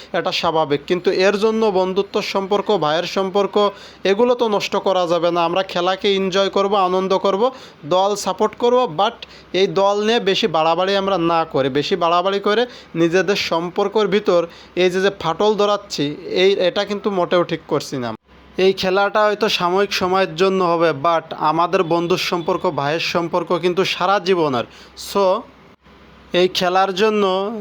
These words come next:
নিজেদের সম্পর্ককে নষ্ট না করে আসুন আমরা একে অপরের বন্ধু হয়ে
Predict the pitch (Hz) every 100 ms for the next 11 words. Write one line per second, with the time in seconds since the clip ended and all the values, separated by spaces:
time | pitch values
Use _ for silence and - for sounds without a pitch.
0 | 202 160 170 180 202 180 214 - 190 185
1 | 202 190 190 190 180 170 165 - 190 185
2 | 180 170 160 156 156 - - - 147 175
3 | 175 165 165 175 156 156 175 160 170 165
4 | 165 143 156 151 160 160 180